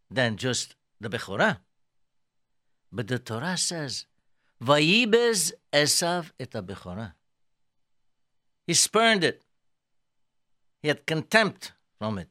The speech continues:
He disdained it. Don't want it. Vayibez.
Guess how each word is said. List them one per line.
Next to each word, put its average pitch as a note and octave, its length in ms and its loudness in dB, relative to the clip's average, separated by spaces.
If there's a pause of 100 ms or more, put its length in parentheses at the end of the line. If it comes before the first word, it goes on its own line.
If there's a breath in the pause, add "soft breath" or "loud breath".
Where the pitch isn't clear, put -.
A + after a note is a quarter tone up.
(280)
He A2 80 -14
disdained C#3+ 540 2
it. - 160 -10 (180)
Don't C#3+ 160 0
want G#3 240 6
it. - 120 -6 (1040)
Vayibez. G#3+ 720 4